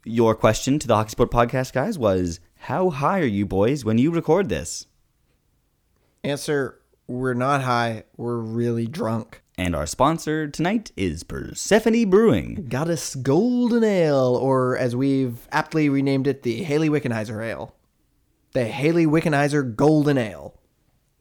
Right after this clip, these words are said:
Speaker 1: She shoots. We loved it. And our second listener mail came straight to the Hockey Sport Podcast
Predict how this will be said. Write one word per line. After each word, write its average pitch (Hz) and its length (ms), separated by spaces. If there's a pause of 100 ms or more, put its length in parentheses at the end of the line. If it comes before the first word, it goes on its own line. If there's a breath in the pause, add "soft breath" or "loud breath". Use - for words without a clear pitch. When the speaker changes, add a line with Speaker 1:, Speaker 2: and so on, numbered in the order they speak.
(180)
Speaker 1:
She 196 240
shoots. - 540 (140)
We 240 840
loved 113 440
it. - 280 (920 loud breath)
And 107 80
our 107 60
second 175 380
listener 135 260
mail 113 220
came 80 220
straight 214 240
to - 60
the 98 120
Hockey 196 340
Sport 147 300
Podcast 98 460